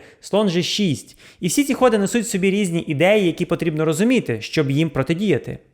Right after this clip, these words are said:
І ось тут, напевно, ви очікуєте, що я зараз розберу всі варіанти, усе прокоментую, розкладу все по поличках, але ні, цього не буде. Чому? Бо моя мета — не зробити все замість вас,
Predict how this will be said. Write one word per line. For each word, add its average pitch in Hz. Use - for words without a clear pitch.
І 165
ось 175
тут, 320
напевно, 233
ви 190
очікуєте, 190
що 196
я 226
зараз 190
розберу 180
всі -
варіанти, 214
усе 233
прокоментую, 190
розкладу 196
все 196
по 185
поличках, 233
але 180
ні, 123
цього 220
не 180
буде. 113
Чому? 302
Бо 165
моя 262
мета — 254
не 220
зробити 208
все 220
замість 202
вас, 220